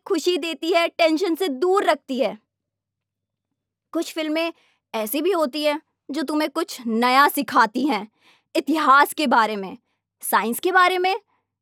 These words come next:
या किसी और देश और संस्कृति के बारे में। ऐसी फिल्में तुम्हारे knowledge बढ़ाती है, तुम्हें दुनिया को और अच्छे से समझने में मदद करती है।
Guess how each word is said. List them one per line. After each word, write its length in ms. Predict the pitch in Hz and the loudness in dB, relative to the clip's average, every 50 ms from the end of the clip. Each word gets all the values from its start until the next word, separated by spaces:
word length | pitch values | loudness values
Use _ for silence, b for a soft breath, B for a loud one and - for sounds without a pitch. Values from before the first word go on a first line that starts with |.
| _ _ - | _ _ -8
या 520 | 311 302 294 302 285 285 285 294 294 311 | -6 -4 0 2 4 6 6 6 6 4
किसी 420 | 294 - 294 294 277 - 302 294 285 | 0 -4 -10 -12 -8 -6 -6 -4 -4
और 340 | - - 247 247 247 247 | -2 0 2 2 2 2
देश 680 | 247 220 208 214 247 240 240 247 247 254 254 247 - - _ _ _ _ _ _ _ _ _ - | 2 -4 -6 -4 -2 0 0 2 0 0 0 -2 -6 -14 _ _ _ _ _ _ _ _ _ -2
और 300 | 233 233 233 226 226 233 | 0 2 2 2 0 -2
संस्कृति 640 | 233 - 262 240 240 226 - - 277 254 254 311 | 0 0 0 0 0 -4 -4 -4 -4 -2 -2 -4
के 120 | 277 339 330 | -2 -2 0
बारे 320 | 277 320 294 285 294 302 | 2 4 4 4 2 0
में। 240 | 302 302 311 339 392 _ _ _ _ _ _ _ _ _ _ - | -2 -4 -6 -6 -8 _ _ _ _ _ _ _ _ _ _ -4
ऐसी 320 | 359 381 381 - 440 440 | -4 -4 -2 -2 -4 -4
फिल्में 560 | 453 - 311 302 302 294 294 311 320 320 320 - _ _ _ _ _ _ _ | -4 -2 -2 -2 -2 -2 -4 -4 -4 -6 -8 -10 _ _ _ _ _ _ _
तुम्हारे 520 | 349 330 330 339 339 320 311 311 320 330 | -4 -2 -2 0 0 0 -2 -2 -2 -4
knowledge 580 | 311 294 269 269 269 269 262 269 285 294 247 262 | -2 -2 0 2 2 2 2 4 2 0 -2 0
बढ़ाती 500 | 240 269 254 247 226 226 220 - 240 233 | -2 0 2 2 0 0 -2 -4 -4 -4
है, 200 | 233 214 185 226 _ _ _ _ _ _ _ _ _ _ _ _ | -4 -4 -6 -10 _ _ _ _ _ _ _ _ _ _ _ _
तुम्हें 380 | 294 277 262 285 294 262 226 220 | -4 -2 0 0 -2 -2 -6 -6
दुनिया 500 | 254 302 294 277 285 285 294 294 311 311 | -4 0 0 2 2 2 2 2 2 0
को 360 | 285 - 285 294 285 269 _ _ | 0 -2 -2 -2 -2 -4 _ _
और 220 | - 294 320 349 339 | -4 -2 0 0 0
अच्छे 260 | 311 269 - - 285 | -2 -4 -2 -4 -4
से 140 | 262 349 359 | -2 -2 -4
समझने 440 | - - 269 262 254 254 254 254 262 | -2 -2 0 0 0 0 -2 -2 -2
में 120 | 294 359 | 0 0
मदद 420 | 370 277 262 269 269 269 277 269 | 0 2 2 4 4 4 2 0
करती 360 | _ 277 247 240 220 247 220 220 | _ -4 -4 -2 -4 -6 -4 -4
है। 140 | 208 180 | -4 -4